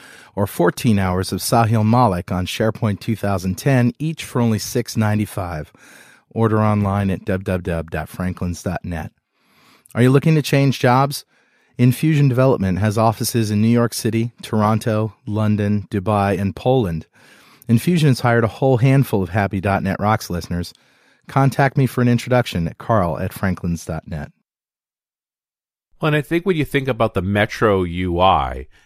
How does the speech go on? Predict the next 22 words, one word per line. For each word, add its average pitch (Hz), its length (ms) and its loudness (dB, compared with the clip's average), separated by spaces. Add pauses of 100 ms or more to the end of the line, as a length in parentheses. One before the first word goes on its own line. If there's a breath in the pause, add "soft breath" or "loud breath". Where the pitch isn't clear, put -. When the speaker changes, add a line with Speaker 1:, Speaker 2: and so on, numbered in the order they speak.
(120)
Speaker 2:
it's - 240 -10
not 135 280 4
just - 280 0
the 101 100 -2
U 92 280 -2
I, 98 180 4
it's - 300 -8
the 87 100 -6
metaphor. 87 880 -4 (100)
It's 87 300 -8
this 104 180 -4
idea 98 580 2
of 87 440 -2 (400 soft breath)
animated 113 720 0
or 87 120 0
intelligent 104 840 -4
tiles 95 680 0
that 95 160 0
are 95 160 2
like 95 260 0
a 90 80 -4
dashboard 87 1000 -2